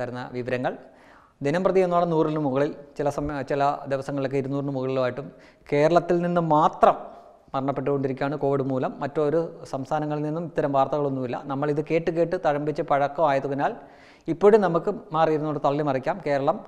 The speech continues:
ആരോഗ്യരംഗത്ത് നമ്പർ വൺ ആണെന്ന്. ആ തള്ളിമറിക്കൽ മാത്രമേ മിച്ചമുള്ളൂ ഇന്ന്, എന്ന് ഇനിയെങ്കിലും മലയാളി, പ്രബുദ്ധ മലയാളി മനസ്സിലാക്കിയാൽ നന്ന്.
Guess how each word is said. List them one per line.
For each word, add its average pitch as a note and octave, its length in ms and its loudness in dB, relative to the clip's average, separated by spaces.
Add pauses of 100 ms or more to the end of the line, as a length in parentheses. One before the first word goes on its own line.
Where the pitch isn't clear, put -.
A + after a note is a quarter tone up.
ആരോഗ്യരംഗത്ത് C#3 680 -2
നമ്പർ C#3 240 -2
വൺ C3 180 -2
ആണെന്ന്. A#2+ 320 -6
ആ C3 100 -4
തള്ളിമറിക്കൽ D3 580 -2
മാത്രമേ F3+ 460 -6
മിച്ചമുള്ളൂ D#3 600 -4
ഇന്ന്, D#3+ 240 -8 (400)
എന്ന് B3 280 4 (120)
ഇനിയെങ്കിലും A3+ 500 4
മലയാളി, E3+ 380 4 (100)
പ്രബുദ്ധ D3+ 520 2
മലയാളി D#3+ 600 4
മനസ്സിലാക്കിയാൽ C#3 640 -4 (180)
നന്ന്. B2 260 -6